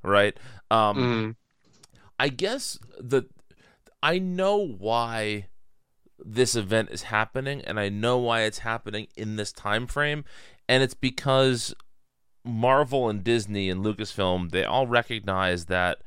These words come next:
Speaker 1: the original trilogy is the time that people who are, let's call them casual Star Wars fans, most want to read comics set
Speaker 2: Mm-hmm.
Speaker 1: in, right?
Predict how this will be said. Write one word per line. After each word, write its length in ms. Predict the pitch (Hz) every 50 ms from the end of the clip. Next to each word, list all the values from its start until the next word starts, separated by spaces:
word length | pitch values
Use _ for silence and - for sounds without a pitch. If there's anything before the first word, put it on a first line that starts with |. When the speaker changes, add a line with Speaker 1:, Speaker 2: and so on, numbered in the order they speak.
| - - - - - _ - -
Speaker 1:
the 100 | - 101
original 340 | 101 110 117 101 117 117 104
trilogy 640 | 95 - 110 104 107 107 101 92 104 107 98 - -
is 360 | 95 95 95 92 87 82 80
the 400 | 82 95 92 92 92 90 87 87 - - - - - - _ _ _ _ _ _ _ _ _ - - -
time 520 | - - - - 131 135 143 151 151 143
that 260 | 113 117 - - -
people 460 | - - 135 123 110 - - 117 113 98
who 260 | 90 117 120 113 107
are, 500 | 104 101 98 95 92 92 90 90 87 - - - - - - - - _ _ _ -
let's 200 | - 131 139 -
call 280 | - - 151 135 127 117
them 220 | 113 117 101 95
casual 640 | - - - - - 90 92 101 107 120 135 139 147
Star 260 | 135 - 160 147 147
Wars 240 | 151 156 160 160 151
fans, 560 | - - 165 160 160 160 156 156 156 - - -
most 380 | - 104 104 107 110 107 - -
want 200 | 104 98 95 95
to 80 | -
read 160 | 92 95 92 82
comics 580 | - 95 82 78 - - - - - - - _ _ _ _ _ _ _ _ _ _ _ -
set 220 | 156 143 123 90
Speaker 2:
Mm-hmm. 120 | - 110 -
Speaker 1:
in, 120 | 92 90
right? 160 | 87 - -